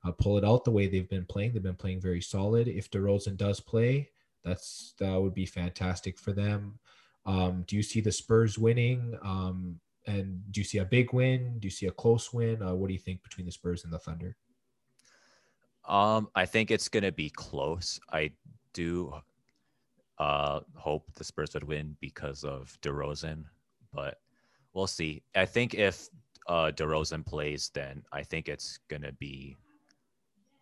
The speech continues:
Speaker 2: uh, I guess, more than just a close win. But I'd say if DeRozan doesn't play, it'll probably be a close win.
Speaker 1: Yeah, uh, for sure. I think I can agree with that. And then, uh, the Charlotte Hornets are at the Phoenix Suns tomorrow,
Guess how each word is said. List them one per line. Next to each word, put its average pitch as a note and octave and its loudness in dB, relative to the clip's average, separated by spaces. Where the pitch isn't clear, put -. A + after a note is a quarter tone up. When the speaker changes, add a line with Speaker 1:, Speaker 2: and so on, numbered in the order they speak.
Speaker 2:
uh, C#2 -2
I D#2+ -2
guess, D#2 -2
more C#2+ -2
than D2 -6
just - -6
a D#2 -6
close D2 -8
win. D2+ -8
But A1+ -8
I'd C#2+ -8
say D2+ -6
if - -8
DeRozan E2+ -2
doesn't D2+ -4
play, D2 -6
it'll C2+ -6
probably C2+ -6
be - -14
a - -20
close - -12
win. - -18
Speaker 1:
Yeah, F#2+ 4
uh, F#2 0
for G2+ -2
sure. F2 0
I E2 0
think F#2 -4
I F2 0
can F2+ -6
agree E2+ -2
with F2 -4
that. E2+ -2
And G2+ -2
then, G2+ -2
uh, F#2 0
the - 0
Charlotte B2 6
Hornets G2+ -2
are F#2+ 0
at G#2+ 0
the - -2
Phoenix F#2+ -6
Suns F#2 -4
tomorrow, F2+ -4